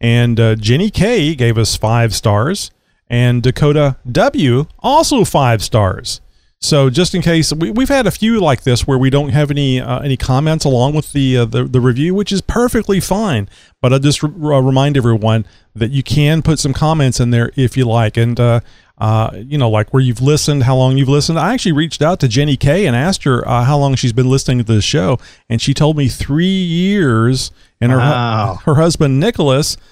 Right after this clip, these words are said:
Speaker 1: a little longer. So I knew I was dealing with a long-term fan here. So that was great. Thank you
Speaker 2: That's
Speaker 1: guys
Speaker 2: great.
Speaker 1: very much for reaching out to us.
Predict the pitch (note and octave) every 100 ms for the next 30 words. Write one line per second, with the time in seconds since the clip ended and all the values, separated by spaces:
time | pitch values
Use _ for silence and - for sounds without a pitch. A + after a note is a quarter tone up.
0 | _ - E3+ G#3+ A#3 A#3 A3 C4 C#4 D#3
1 | F2+ F2+ - D3+ C3+ - C#3+ G#3 G#3+ G3+
2 | G3 C#3+ A#2 C#3+ D3+ D3 A#2+ A2 A2+ A#2+
3 | B2+ C3 C3+ C3+ - B2+ B2 B2 A#2+ -
4 | A2+ G#2+ G#2 G2 F#2+ - A#2+ A#2+ A#2+ G#2
5 | A2+ G#2 G#2 - - _ D3 D3 G#2+ C#3+
6 | B2 A2 A2 A2 A#2 C3+ F3 C#3 B2+ -
7 | A#2 A#2+ - A2 G#2+ G#2+ G2 - -